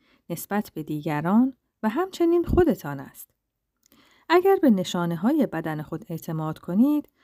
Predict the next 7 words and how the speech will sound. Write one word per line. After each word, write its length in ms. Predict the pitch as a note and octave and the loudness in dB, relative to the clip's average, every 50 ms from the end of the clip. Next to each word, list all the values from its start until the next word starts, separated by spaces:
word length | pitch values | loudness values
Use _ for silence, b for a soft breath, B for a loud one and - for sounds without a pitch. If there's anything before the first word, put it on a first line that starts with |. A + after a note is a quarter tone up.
| _ _ _ | _ _ _
خواهید 420 | _ - E4+ E4+ E4 F4 F#4+ E4+ | _ 2 2 4 4 4 4 2
فهمید 480 | - - D#3+ D#3+ - - D#3+ D#3 D#3 - | 2 -2 -12 -12 -10 -8 -10 -10 -10 -12
که 140 | _ - E3+ | _ -14 -12
چه 160 | - - E3+ | -10 -10 -10
کاری 320 | - - E3 D#3 D3+ D3+ | -8 -6 -6 -6 -6 -6
انجام 420 | D3+ D3+ D#3 D#3 D3+ D3+ C#3+ C#3+ C#3+ | -8 -6 -8 -8 -6 -8 -8 -8 -8
دهید. 460 | D3+ D3 D3+ D3 D3+ - - - _ | -6 -6 -8 -8 -10 -12 -16 -20 _